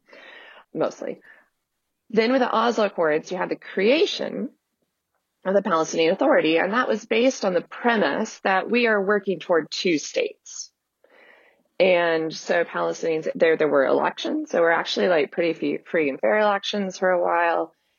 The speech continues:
where they elected their own president, their own legislature. And that was the Palestinian Authority.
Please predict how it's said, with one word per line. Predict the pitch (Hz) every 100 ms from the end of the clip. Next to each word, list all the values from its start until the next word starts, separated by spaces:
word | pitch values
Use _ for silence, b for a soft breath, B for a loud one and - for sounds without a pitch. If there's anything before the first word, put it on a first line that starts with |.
| _ _
where | - 185 175
they | 175 180 175 165 -
elected | 170 165 170 - 175 160
their | 160 151 -
own | 139 139 - 143 160
president, | - 247 247 226 208
their | 185 -
own | 160
legislature. | 208 208 202 196 180 - 175 175 165 _ b b b _ -
And | 175 175 175 175 - - _ _ _ _ - _
that | 208 196 180 - _ _ _ _ _ -
was | 185 170
the | 170
Palestinian | 180 185 180 180 180 180
Authority. | 190 - 139 143 156 254